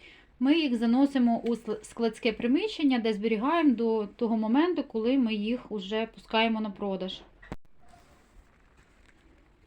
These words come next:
Ось це новий ангар, який ми збудували. Тут ми зберігаємо,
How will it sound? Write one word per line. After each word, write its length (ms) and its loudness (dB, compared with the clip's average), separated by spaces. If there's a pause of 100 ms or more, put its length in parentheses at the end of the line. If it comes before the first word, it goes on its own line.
(1400)
Ось 180 -4
це 220 -4
новий 300 0
ангар, 460 0
який 240 -2
ми 100 -4
збудували. 680 -4
Тут 200 -6
ми 100 0
зберігаємо, 800 -2